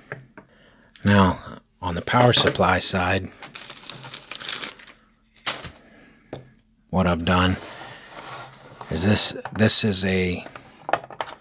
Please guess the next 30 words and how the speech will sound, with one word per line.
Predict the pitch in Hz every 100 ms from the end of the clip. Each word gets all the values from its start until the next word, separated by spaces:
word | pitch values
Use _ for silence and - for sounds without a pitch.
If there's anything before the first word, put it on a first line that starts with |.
| - - _ - - - -
this | 98 -
is | 90
a | 90 95 -
old | 98 101
wire | 90 98 101
that | 95 90
I | 90
had. | 90 92 90
Basically, | 90 92 - 92 95
it's | 90 -
just | 92 -
got | 98 92 -
the, | 90 87
uh, | - - - - - - _ _
it's | 101 -
just, | 92 - _ _ - - - -
you | 90
know, | 87 82
like | 85 85
a |
lamp | 85 85 90 87 -
cord. | - 90 85
It's | 85 -
a, | 98
it's | 101 -
an | 101
S | 98 -
O | 90 82
cable | - 82 80 82
for | - - 76